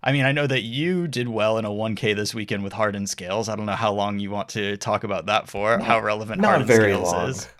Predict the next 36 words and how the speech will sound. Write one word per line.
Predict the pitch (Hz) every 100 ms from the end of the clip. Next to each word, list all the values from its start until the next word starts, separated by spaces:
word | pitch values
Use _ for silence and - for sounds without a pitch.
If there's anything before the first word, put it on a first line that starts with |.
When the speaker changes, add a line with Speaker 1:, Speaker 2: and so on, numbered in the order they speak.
| _ _ - 185 - _ _ 175
Speaker 2:
Not | 180 127
very | 107 104
long, | 90 87 87 95
because, | 135 190 170 -
uh, | - - - -
the | 123
reason | 113 139 151 151
I | 110
play | 113 113
Hardened | 98 98 101
Scales | 104 98 98
was | 92
because | - - 107 113
I |
had | 95 110
it | -
built | - 92 - -
and | 95 95
I |
like | 87 87 -
playing | - -
the | -
deck. | 76 64 - _ -
I | 110 107
think | 110 113 110
it's | 104 - - - - _ _ _ _ _ -
weak | 101 117 120 - _
in | 95 90
this | -
format. | - - 73 71 -
I, | 98 - 107
I |
don't | 110 104 101
think | 95 -
it's | -
strong | - - -